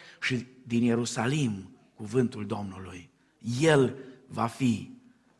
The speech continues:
judecătorul neamurilor. Nu vreau să intru în niciun fel de speculații. Foarte multă lume se întreabă de unde se dă ora exactă. Bucureștenii cred că de la ei. În România, da, e posibil.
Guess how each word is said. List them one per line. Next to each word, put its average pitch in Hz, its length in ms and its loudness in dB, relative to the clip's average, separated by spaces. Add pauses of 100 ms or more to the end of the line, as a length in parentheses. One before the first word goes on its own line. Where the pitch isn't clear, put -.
(160)
judecătorul 104 720 -8
neamurilor. 92 840 -10 (480)
Nu 160 100 -6
vreau 120 200 2
să 113 140 -2
intru 110 460 0 (220)
în 117 180 2
niciun 123 400 0
fel 120 240 -2
de 107 100 -2
speculații. 104 920 -8 (760)
Foarte 131 380 0
multă 131 300 2
lume 131 200 2
se 123 140 -4
întreabă 117 400 2
de 117 100 2
unde 131 220 6
se 127 160 -2
dă 117 280 2 (140)
ora 117 220 4
exactă. 113 480 -2
Bucureștenii 120 680 0
cred 123 240 0
că 127 100 -4
de 113 140 4
la 120 140 6
ei. 127 360 4 (200)
În 113 160 0
România, 139 460 4
da, 139 500 4 (220)
e - 120 -6
posibil. 117 680 -2